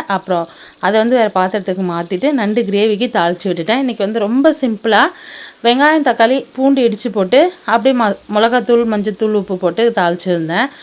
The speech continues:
இது ரொம்ப சிம்பிளான கிரேவி, தொக்கு மாதிரி அப்படின்னு சொல்லலாம். இஞ்சி பூண்டு பேஸ்ட்டு, தேங்காய் அரைச்சி ஊத்துறது, இதெல்லாம் இன்னைக்கு நான் எதுவுமே பண்ணல. நார்மலா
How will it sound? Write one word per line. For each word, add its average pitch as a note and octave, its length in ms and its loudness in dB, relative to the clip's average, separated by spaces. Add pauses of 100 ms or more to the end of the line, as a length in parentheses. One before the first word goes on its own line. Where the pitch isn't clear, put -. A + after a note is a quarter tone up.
(200)
இது A3 160 -4
ரொம்ப B3 360 2
சிம்பிளான A#3+ 500 0
கிரேவி, G3+ 400 0
தொக்கு A#3 260 2
மாதிரி B3 380 0
அப்படின்னு F#3+ 380 0
சொல்லலாம். F#3 440 -2 (300)
இஞ்சி C4+ 260 2
பூண்டு C#4 260 2
பேஸ்ட்டு, G#3 480 0
தேங்காய் A3 380 2
அரைச்சி F#3+ 200 -4
ஊத்துறது, F#3+ 320 -2
இதெல்லாம் G3 280 0
இன்னைக்கு F3 260 -4
நான் E3 200 -4
எதுவுமே G3 220 -4
பண்ணல. F3+ 340 -6 (160)
நார்மலா F#3 460 -2